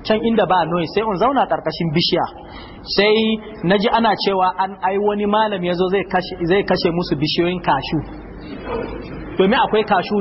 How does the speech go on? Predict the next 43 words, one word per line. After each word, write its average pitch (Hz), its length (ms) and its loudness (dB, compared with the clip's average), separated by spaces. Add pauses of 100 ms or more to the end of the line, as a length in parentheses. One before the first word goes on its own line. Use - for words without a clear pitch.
da 180 60 4
yawa 214 280 4
a 160 220 -2
wajen. 156 240 -2 (420)
Akwai 226 400 4
a 220 120 2 (280)
goro 269 440 6
wannan 220 280 -2
life, 202 320 0
ni 175 160 -2
na 196 140 4
ga 190 180 0
goro 190 380 2
yanda 156 260 -2
yake, 135 240 -2 (140)
bishiyan, 143 360 0 (360)
gashi 147 280 2
yanda 190 200 2
yake, 151 320 0
sai 180 160 -2
an 196 180 -2
bambare 190 460 0
shi 156 120 -6
kawai. 139 280 -2 (420)
To, 165 120 4 (360)
sai - 180 0
aka 220 280 2
ce 208 120 2
wannan 190 380 2
karatun 196 460 0
da 180 80 2
nike 196 260 0
yi, 190 320 0 (380)
zan 202 180 4
kashe 196 380 2
musu 175 340 0
bi-, 170 160 -4
bishiyoyin 180 640 2 (640)
abin 170 220 2
nan, 165 100 2
sai 175 160 0
na 180 140 2
bari. 175 260 0